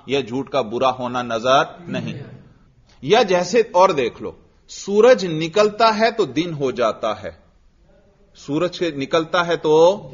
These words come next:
तो सूरज का निकलना, सूरज जब भी निकलता है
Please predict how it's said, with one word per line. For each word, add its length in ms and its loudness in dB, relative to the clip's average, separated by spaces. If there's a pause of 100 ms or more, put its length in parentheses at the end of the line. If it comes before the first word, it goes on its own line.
(400)
तो 100 2
सूरज 440 4
का 160 4
निकलना, 720 0 (960)
सूरज 260 2
जब 160 2
भी 100 -2
निकलता 460 0
है 280 -8